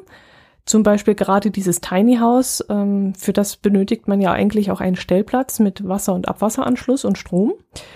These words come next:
Das wird man ja auch nicht einfach überall hinstellen können, wie man das gerade möchte. Und in dem Film hatten die, ähm, beiden,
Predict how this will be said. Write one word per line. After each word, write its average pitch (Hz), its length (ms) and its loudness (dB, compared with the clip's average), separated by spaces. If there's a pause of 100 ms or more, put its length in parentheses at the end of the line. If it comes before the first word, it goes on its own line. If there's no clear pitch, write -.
(560)
Das 208 200 -2
wird 208 160 0
man 208 120 2
ja 185 80 2
auch 202 140 -2
nicht 226 160 2
einfach 226 320 2
überall 202 460 0
hinstellen 208 400 0
können, 202 240 0
wie 196 60 -2
man 190 160 -2
das 185 140 -6
gerade 180 400 -4
möchte. 180 420 -2 (880)
Und 202 140 2
in 196 120 2
dem 185 140 2
Film 233 380 2 (420)
hatten 214 360 0
die, 208 300 2
ähm, 190 720 -2
beiden, 196 760 -2